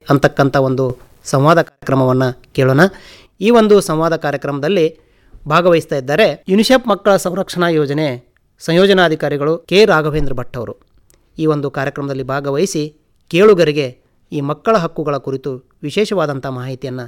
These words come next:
ಒದಗಿಸ್ತಾ ಇದ್ದಾರೆ. ಜೊತೆಗೇನೆ ಇನ್ನೊಂದು ವಿಶೇಷತೆ ಅಂತಂದ್ರೆ, ಇಂದು ನಾವು ಈ ಮಕ್ಕಳ ಹಕ್ಕುಗಳ ದಿನ ಅಂತೇಳಿ ಆಚರಣೆ ಮಾಡ್ತಾ ಇದ್ದೇವೆ. ಈ ಒಂದು ದಿನದ ಮಹತ್ವ ಏನಿದೆ ಅಂತಕ್ಕಂಥ ವಿಚಾರವನ್ನ ಸಹ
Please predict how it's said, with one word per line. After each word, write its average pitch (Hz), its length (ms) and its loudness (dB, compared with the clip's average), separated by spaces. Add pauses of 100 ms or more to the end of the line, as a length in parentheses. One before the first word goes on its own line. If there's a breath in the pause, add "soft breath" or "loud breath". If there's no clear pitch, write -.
(280)
ಒದಗಿಸ್ತಾ 147 320 -6
ಇದ್ದಾರೆ. 131 340 -8 (640 soft breath)
ಜೊತೆಗೇನೆ 247 420 6
ಇನ್ನೊಂದು 233 500 4
ವಿಶೇಷತೆ 180 520 -2
ಅಂತಂದ್ರೆ, 151 560 -4 (320)
ಇಂದು 247 220 4
ನಾವು 208 300 4
ಈ 180 100 0
ಮಕ್ಕಳ 170 360 -2
ಹಕ್ಕುಗಳ 151 340 -6 (420)
ದಿನ 156 220 0
ಅಂತೇಳಿ 185 320 2
ಆಚರಣೆ 139 360 -4 (200)
ಮಾಡ್ತಾ 143 260 -6
ಇದ್ದೇವೆ. 135 360 -8 (440)
ಈ 190 120 0
ಒಂದು 170 540 0 (100)
ದಿನದ 165 180 -2
ಮಹತ್ವ 170 540 0
ಏನಿದೆ 165 440 2
ಅಂತಕ್ಕಂಥ 143 580 -10
ವಿಚಾರವನ್ನ 131 480 -8
ಸಹ 139 380 -8